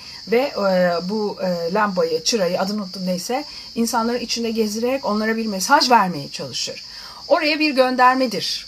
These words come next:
o. <clears throat> Ve bir Hermes göndermesidir.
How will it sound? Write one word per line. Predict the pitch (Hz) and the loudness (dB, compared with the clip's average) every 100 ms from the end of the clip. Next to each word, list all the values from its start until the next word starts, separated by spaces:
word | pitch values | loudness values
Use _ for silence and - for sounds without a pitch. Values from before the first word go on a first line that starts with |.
| - | -4
o. | 170 247 - - - - - | -4 -4 -10 -18 -18 -18 0
<clears throat> | - 262 262 - - - | 2 4 4 2 -8 -14
Ve | 190 220 220 226 - - - - - - - - - - | -6 -2 0 -2 -10 -18 -18 -18 -18 -20 -18 -20 -18 -4
bir | 214 208 | 0 2
Hermes | 240 233 226 185 | 4 4 2 -4
göndermesidir. | 190 180 185 180 180 190 190 247 - | -4 -2 -2 -2 -6 -8 -4 -6 -6